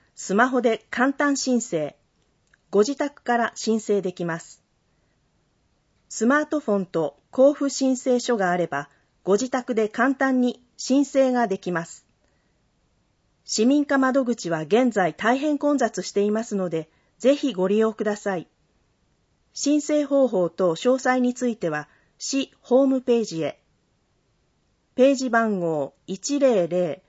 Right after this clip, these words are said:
二三五三。なお、この紙面に二次元コードがあります。市公式YouTubeで申請方法動画を紹介中。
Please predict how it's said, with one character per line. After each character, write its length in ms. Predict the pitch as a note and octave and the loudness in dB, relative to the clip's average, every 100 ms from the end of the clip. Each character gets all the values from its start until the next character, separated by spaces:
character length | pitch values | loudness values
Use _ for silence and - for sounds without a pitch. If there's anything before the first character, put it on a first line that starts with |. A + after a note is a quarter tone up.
| _ _ _ | _ _ _
二 260 | G#3 C4+ C#4+ | 0 2 2
三 340 | - C4 G#3 | 0 -2 -2
五 220 | E3+ F#3+ | -2 -4
三。 340 | F#3+ F#3+ D#3 - _ _ _ _ _ _ _ _ _ _ _ _ _ _ _ _ _ - | -4 -6 -6 -8 _ _ _ _ _ _ _ _ _ _ _ _ _ _ _ _ _ -4
な 220 | B3 F#3+ | 0 0
お、 100 | - _ _ | -2 _ _
こ 140 | - A3+ | -2 0
の 140 | C#4+ | 0
紙 160 | C#4+ C#4 | 0 0
面 260 | A#3 G3 | 0 0
に 140 | E3+ E3 | -2 -4
二 160 | F3+ G3+ | -4 -4
次 100 | B3+ | -2
元 220 | D4 D4+ | -2 -2
コ 180 | D4 D4 | -2 -2
ー 20 | |
ド 120 | B3+ | 0
が 120 | G3 | 0
あ 60 | F3+ | -2
り 120 | E3 | -2
ま 160 | D#3 E3 | -6 -8
す。 200 | - _ _ _ _ _ _ _ _ _ _ _ _ - | -14 _ _ _ _ _ _ _ _ _ _ _ _ -10
市 320 | - C#4+ - | -4 -4 -2
公 240 | - C#4+ | 0 2
式 340 | D4 - C4 B3+ | 0 -4 -2 0
YouTube 460 | B3+ B3 A#3+ F#3+ | 0 -2 -2 0
で 240 | D#3+ D#3+ - _ _ | -2 -4 -8 _ _
申 260 | - C#4 | 0 0
請 240 | C#4+ D4 C#4+ | 2 2 2
方 260 | D4 C#4 | 2 2
法 240 | A3+ C4+ G3 | 2 0 2
動 220 | - G#3 | 2 2
画 180 | F#3+ F3+ | 2 2
を 100 | F3 | 0
紹 300 | - A#3 A#3 | -2 -2 0
介 220 | G3+ G3+ | 0 -2
中。 420 | - - F3 D#3+ | -4 -6 -6 -6